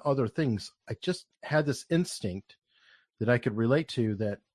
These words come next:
he had asthma as a kid that caused him to be separate from everyone else. And then by being separate from everyone else, he started to observe everybody else and pick up patterns. Now, I can relate to that. I had a lot of that too, but that's just a, an example of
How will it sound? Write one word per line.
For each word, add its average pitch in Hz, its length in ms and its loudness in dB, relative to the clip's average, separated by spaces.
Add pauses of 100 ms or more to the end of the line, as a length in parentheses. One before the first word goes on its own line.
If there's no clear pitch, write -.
(380)
he - 180 0
had 135 140 6
asthma 135 420 4
as 107 160 0
a 101 80 -4
kid 110 480 0 (400)
that 131 200 4
caused 131 360 0
him 123 300 2
to 117 220 0
be 107 160 -4
separate 135 420 0
from 117 160 2
everyone 107 420 0
else. 110 480 -4 (440)
And 131 160 2
then 123 100 4
by 123 160 4
being 127 260 2
separate 131 340 2
from 123 200 -2
everyone 107 380 0
else, 113 240 -2
he 113 100 -6
started 113 360 0
to 104 100 0
observe 110 420 0
everybody 95 480 -4
else 87 320 -10
and - 140 -14
pick - 160 -8
up 92 120 -8
patterns. 98 600 -6 (600)
Now, 139 140 6
I 151 100 6
can 147 140 0
relate 131 280 4
to 110 80 -4
that. 104 140 0
I 107 120 2
had 117 120 2
a 107 60 0
lot 107 160 -2
of 101 60 -4
that 98 180 -6
too, 123 280 -4 (400)
but 127 120 4
that's 151 200 6
just 143 220 0
a, 117 180 6 (360)
an 127 120 4
example 107 720 0
of - 80 -14